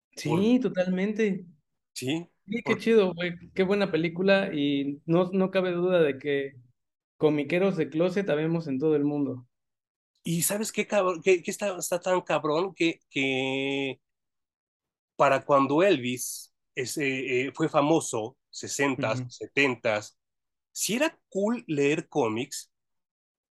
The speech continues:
Speaker 2: pero cuando Elvis era niño no era tan cool leer cómics.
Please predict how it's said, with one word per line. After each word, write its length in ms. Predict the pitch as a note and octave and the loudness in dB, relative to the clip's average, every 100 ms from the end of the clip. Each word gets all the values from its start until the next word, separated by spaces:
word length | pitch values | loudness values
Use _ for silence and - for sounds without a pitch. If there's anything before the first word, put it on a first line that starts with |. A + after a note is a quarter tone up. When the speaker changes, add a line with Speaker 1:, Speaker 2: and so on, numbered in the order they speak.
| - | -2
Speaker 2:
pero 200 | C#3 C3 | 0 2
cuando 280 | C3 A#2+ B2 | 2 4 2
Elvis 320 | F#3 A#3 - | 0 -2 0
era 140 | F3 | 0
niño 300 | D#3+ D#3 F3+ D3 | 0 0 0 0
no 140 | C3+ | 0
era 120 | G3 - | 0 0
tan 240 | G3 A2+ | -4 -4
cool 420 | - G#3+ C4+ C3 - | -4 2 2 0 -2
leer 260 | C#3+ D#3 | -2 -2
cómics. 500 | - G3+ C3+ F#2+ - | 2 2 2 -4 -12